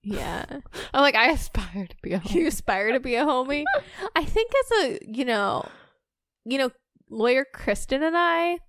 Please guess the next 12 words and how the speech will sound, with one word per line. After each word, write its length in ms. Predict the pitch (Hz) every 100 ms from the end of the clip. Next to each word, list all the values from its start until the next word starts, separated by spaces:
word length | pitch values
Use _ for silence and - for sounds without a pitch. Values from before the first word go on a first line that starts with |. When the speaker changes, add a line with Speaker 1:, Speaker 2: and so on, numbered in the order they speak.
| _
Speaker 2:
Uh-huh. 300 | 233 220 226
Speaker 1:
as 60 | 269
fellow 800 | 240 226 226 220 214 220 214 - -
five 340 | - 196 214
five 480 | - 196 196 208 -
people 400 | 240 214 226 208
in 420 | - 202 202 190 - _ _ _ _ -
hi-, 260 | 208 202 -
the 160 | 220
highest 400 | 208 190 214 -
heels, 760 | 247 220 254 349 339 - - - - - _ _ _ _ -
um, 640 | 226 226 214 208 202